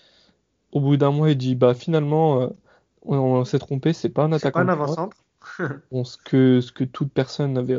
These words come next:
Speaker 1: avait remarqué d'ailleurs. Euh, mais moi, je l'avais vu que c'était pas un avant-centre et qu'il pouvait pas être un avant-centre. Euh, ouais, il a fait pareil, euh,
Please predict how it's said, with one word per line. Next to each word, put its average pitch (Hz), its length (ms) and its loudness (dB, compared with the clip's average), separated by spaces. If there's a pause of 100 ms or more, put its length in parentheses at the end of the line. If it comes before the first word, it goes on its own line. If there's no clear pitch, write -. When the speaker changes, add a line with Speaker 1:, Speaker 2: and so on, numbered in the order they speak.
(120)
Speaker 1:
avait 135 260 0
remarqué 127 560 0
d'ailleurs. 139 420 0 (560)
Euh, - 400 -2
mais - 180 0
moi, 135 180 2
je 127 120 0
l'avais 123 180 6
vu 139 200 -2
que - 60 -16
c'était - 220 -2
pas 131 100 -2
un 127 80 0
avant-centre 127 400 -2
et - 40 -20
qu'il - 100 -20
pouvait 131 120 -6
pas 135 200 0
être - 180 -4
un 131 80 -4
avant-centre. 127 560 -2 (640)
Euh, 123 1300 4
ouais, 156 200 4
il 131 100 2
a 120 40 0
fait 131 160 -2
pareil, 131 460 0
euh, 123 180 4